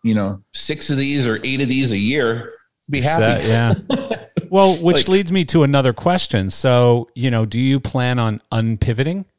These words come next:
Speaker 2: or do you plan on trying to keep both, or,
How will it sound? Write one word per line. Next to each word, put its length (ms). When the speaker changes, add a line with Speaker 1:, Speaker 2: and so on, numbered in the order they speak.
Speaker 2:
or 460
do 140
you 100
plan 320
on 140
trying 380
to 100
keep 240
both, 640
or, 480